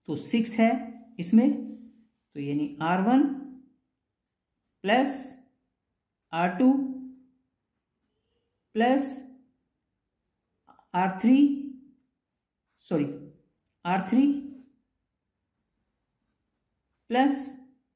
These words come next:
इसके बाद थ्री चाहिए, वो एन थ्री में है, तो मैंने लिख दिया यहाँ पर एन थ्री। लेकिन अगर आप ऐसे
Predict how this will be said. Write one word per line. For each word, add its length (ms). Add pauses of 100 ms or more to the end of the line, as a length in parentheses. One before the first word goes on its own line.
(160)
इसके 260
बाद 340
थ्री 200
चाहिए, 300
वो 200 (160)
एन 180
थ्री 180
में 140
है, 200 (680)
तो 320
मैंने 300
लिख 120
दिया 180
यहाँ 200
पर 340
एन 160
थ्री। 320 (1700)
लेकिन 240
अगर 240
आप 180
ऐसे 240